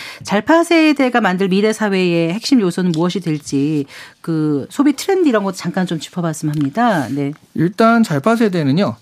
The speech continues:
Speaker 2: 디지털 활용을 잘하거든요.
Speaker 1: 네.
Speaker 2: 그러다 보니까 이 디지털에 대한 여러 가지 감각들, 아까 말씀드렸던 뭐 마케팅을 해도 디지털을 이용한 마케팅,
Speaker 1: 네.
Speaker 2: 이런 것들이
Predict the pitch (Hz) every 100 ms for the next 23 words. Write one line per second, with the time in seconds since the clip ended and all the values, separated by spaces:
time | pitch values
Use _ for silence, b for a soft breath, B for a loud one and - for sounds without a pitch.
0 | _ 143 190 233 254 220 196 170 156 131
1 | 127 120 107 113 233 - 147 139 123 -
2 | 147 175 156 127 120 214 127 131 - 151
3 | 233 - 226 214 202 165 175 147 117 151
4 | 151 143 135 131 131 139 - - 85 -
5 | 233 196 139 180 165 160 160 147 127 127
6 | - 190 202 185 165 143 220 262 b b
7 | - 170 240 269 233 175 147 123 107 113
8 | - 117 123 156 170 151 135 143 208 113